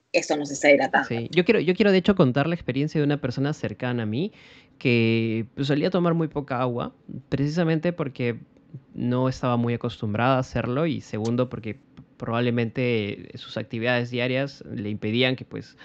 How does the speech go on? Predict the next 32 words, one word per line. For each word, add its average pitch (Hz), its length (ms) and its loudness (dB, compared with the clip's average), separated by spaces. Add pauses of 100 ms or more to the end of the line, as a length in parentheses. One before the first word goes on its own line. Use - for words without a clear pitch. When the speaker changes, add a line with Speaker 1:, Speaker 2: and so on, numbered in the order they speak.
(480)
Speaker 2:
o 127 60 -4
sea, 110 500 0
eh, 110 280 -4
al 113 140 -2
tomar 120 280 2
agua 135 260 4
tenía 120 340 -4
que 110 160 -10
to-, - 240 -16
ir 110 160 -4
al 104 120 -2
baño 139 320 2
todo 113 120 -6
el 104 140 -8
tiempo, 151 360 0
entonces 110 280 -8
no 110 120 -6
podía 107 220 -8
hacer 113 160 -6
eso. 131 260 -4 (460)
Pero 156 160 6
una 120 120 2
vez 233 120 2
que - 80 2
comenzó 123 360 0
a 165 60 -6
tomar 131 260 0
agua, 143 440 -2 (280)
eh, 104 840 -4 (160)
empezó 127 340 -2
a 160 40 4
gustarle. 131 440 -4